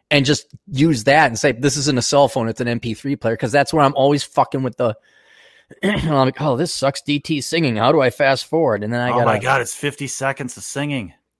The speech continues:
Speaker 2: No!
Speaker 1: That's fifty seconds I save. Fifty seconds I, seconds add up to
Speaker 2: You
Speaker 1: minutes,
Speaker 2: can
Speaker 1: minutes
Speaker 2: scratch
Speaker 1: to
Speaker 2: your
Speaker 1: hours, hours to days, days to years.
Speaker 2: Scratch your balls, like, twice.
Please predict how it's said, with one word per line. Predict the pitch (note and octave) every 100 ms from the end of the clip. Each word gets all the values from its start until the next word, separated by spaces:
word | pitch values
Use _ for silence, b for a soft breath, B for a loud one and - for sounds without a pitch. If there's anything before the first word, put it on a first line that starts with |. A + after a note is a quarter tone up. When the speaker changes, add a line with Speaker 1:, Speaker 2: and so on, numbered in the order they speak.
| -
Speaker 2:
No! | A3+ D4 D4+ D4 D4 C#4+ C#4 C4+ C4+ C4 B3 A#3+ A#3 A3+ G#3
Speaker 1:
That's | F#3+
fifty | D3+ -
seconds | D#3 F3+ E3+ F#3+ F#3+
I | F#3
save. | - A3 A#3 F3+ - _ _
Fifty | - A2+ C3
seconds | - C#3+ D#3+ D#3
I, | E3+ A#2
seconds | A#2 - C#3+ F3 D#3
add | E3+ E3+
up | E3
to | E3+
Speaker 2:
You | F3
Speaker 1:
minutes, | F#3+ F3
Speaker 2:
can | C3+
Speaker 1:
minutes | C3 D3+ C#3+
Speaker 2:
scratch | C#3 D#3
Speaker 1:
to |
Speaker 2:
your | F3+
Speaker 1:
hours, | G3+ G#3 F3+ -
hours | F3 G3 F3+
to | G3
days, | D#3 G3 G3+ G#3 E3
days | D3+ F#3 F#3+ E3+
to | -
years. | F3 B2+ A2 A2 - -
Speaker 2:
Scratch | - - A#2+ -
your | A2
balls, | G#2+ G#2+ G#2+
like, | G2+ -
twice. | - G2 G2+ - -